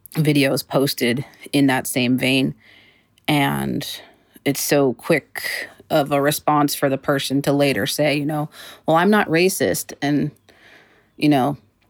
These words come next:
I think that's this kind of instinctual response that they really put no thought into, <laughs> like, the real meaning behind it. And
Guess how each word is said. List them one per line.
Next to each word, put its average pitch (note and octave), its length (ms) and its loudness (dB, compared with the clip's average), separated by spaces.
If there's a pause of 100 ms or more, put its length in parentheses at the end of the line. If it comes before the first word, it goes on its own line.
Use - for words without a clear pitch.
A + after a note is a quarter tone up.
(180)
I E3 100 0
think D3 300 0
that's - 500 -4 (320)
this - 160 -4
kind C3+ 240 -2
of - 320 -8 (280)
instinctual D3+ 1000 2 (360)
response C#3 920 0 (420)
that - 320 0
they C#3+ 160 4
really D3 280 2
put - 240 -2
no D3+ 260 4
thought C#3 340 2
into, C#3+ 440 2 (220)
<laughs> D3+ 100 0 (640)
like, D3 160 0
the D3 120 0
real C3 160 0
meaning C#3 320 2
behind B2+ 420 -4
it. F#2 180 -2
And - 320 -2